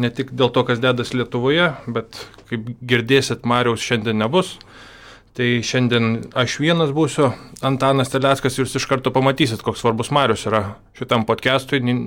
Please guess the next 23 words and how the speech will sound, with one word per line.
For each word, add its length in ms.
nes 160
nei 240
introdukcinio 720
džinglo 400
negirdėsit, 640
nei 160
kažkokių, 480
nei 80
kitų, 320
uh, 640
Mariaus 460
vingrybių, 540
nei 160
dailių 240
paveiksliukų. 600
Tai 180
va, 160
o 80
šiandien 580
kalbėsimės, 800
darysim 580
antrą 400
mūsų 380